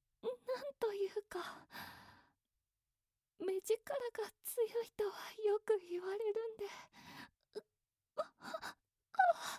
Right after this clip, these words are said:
特に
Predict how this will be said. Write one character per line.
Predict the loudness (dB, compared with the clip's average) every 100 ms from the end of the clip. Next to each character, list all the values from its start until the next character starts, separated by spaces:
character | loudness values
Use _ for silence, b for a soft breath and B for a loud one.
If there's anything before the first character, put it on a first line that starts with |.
| B B B B B _ B B B B B B B B _ _ -18 -18 -14 B B B B B B B B B B B B B B -16 _ _ -16
特 | -14 0 4 4
に | 2